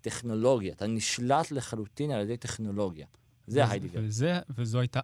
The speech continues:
Speaker 2: אזהרה של היידיגר. כלומר, הוא, הוא בעצם, בניגוד לפילוסופים אחרים אולי, שראו בטכנולוגיה,
Speaker 1: כלי.
Speaker 2: אה, כלי אמצעי להשגת
Speaker 1: נכון.
Speaker 2: איזו מטרה, הוא,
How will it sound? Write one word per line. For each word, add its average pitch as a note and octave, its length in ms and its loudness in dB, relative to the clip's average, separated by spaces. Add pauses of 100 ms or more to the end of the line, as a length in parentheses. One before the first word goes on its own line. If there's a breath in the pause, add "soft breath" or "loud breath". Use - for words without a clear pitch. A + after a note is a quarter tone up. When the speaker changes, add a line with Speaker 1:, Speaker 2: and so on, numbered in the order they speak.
Speaker 2:
אזהרה A2+ 580 0 (200)
של - 160 -12 (120)
היידיגר. F#2 460 -6 (340)
כלומר, G2+ 160 -2
הוא, G2 160 -4 (120)
הוא G2 440 -6
בעצם, A#2 420 0 (960 loud breath)
בניגוד A#2+ 400 4
לפילוסופים C#3 560 0
אחרים B2+ 380 2
אולי, B2 220 4
שראו G#2+ 320 0
בטכנולוגיה, A#2 1120 2 (100)
Speaker 1:
כלי. D3 140 6
Speaker 2:
אה, - 300 -2
כלי C3+ 280 2
אמצעי C3 500 2
להשגת B2 600 2
Speaker 1:
נכון. A#2+ 180 0
Speaker 2:
איזו B2+ 160 4
מטרה, C#3+ 480 0 (120)
הוא, - 200 -16